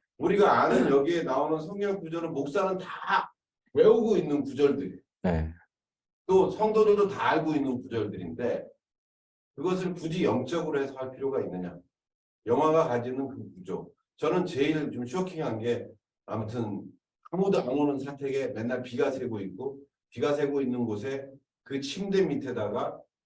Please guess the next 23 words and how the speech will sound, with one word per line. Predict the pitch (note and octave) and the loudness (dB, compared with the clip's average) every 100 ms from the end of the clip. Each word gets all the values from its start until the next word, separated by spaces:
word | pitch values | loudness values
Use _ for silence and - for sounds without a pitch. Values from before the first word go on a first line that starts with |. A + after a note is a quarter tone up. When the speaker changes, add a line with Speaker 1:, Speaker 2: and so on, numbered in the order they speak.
| _ _ _ | _ _ _
Speaker 1:
비가 | E3+ G3+ | 2 2
새면 | G3+ G3 G3 | 4 0 -2
당연히 | E3+ F3+ F3+ F#3 | -2 -2 0 -2
바닥에 | - D#3+ D#3+ E3+ | 0 2 2 0
물이 | C3+ C3 | -4 -6
떨어지는데 | - A#2+ G#2 F#2+ F#2+ F2+ - - - - | -2 0 0 -2 -8 -6 -6 -6 -2 2
Speaker 2:
음. | F#2+ E2+ E2+ E2 | 6 6 4 0
Speaker 1:
그 | C#3+ | -2
침대 | C#3+ F3+ F#3 F#3+ | -6 -8 -2 -2
밑에다가 | E3 - B2+ A#2+ - | -2 -6 -4 -4 -6
편지를 | - G3+ G3 F#3 F3+ | -8 -10 -6 -4 -4
보관하고 | A2+ A2+ A2+ G#2 G2+ | -4 -2 0 -2 -4
있다는 | F#2 F#2+ F#2+ F#2+ | -4 -6 -6 -8
사실도 | G#2+ - A#2+ D#3+ F#3+ F#3 _ _ _ _ _ | -10 -10 -8 -4 -4 -6 _ _ _ _ _
그게 | C#3+ E3 | -6 -2
오늘날 | E3 C3 D3+ E3 E3 C3 | -2 0 0 2 2 2
우리 | A#2 F3 | -2 -4
교회의 | B2 A#2+ B2 A#2+ | -2 0 2 0
모습을 | G#2 G2+ - G#2+ | -2 -8 -10 -12
보여주는 | G2+ G2 G2 G2 | -10 -10 -8 -6
게 | G2+ | -6
아닌가. | F2 E2 E2 - - | -6 -8 -12 -14 -8
Speaker 2:
네. | - F#2+ E2 D#2+ E2 | 2 4 6 4 2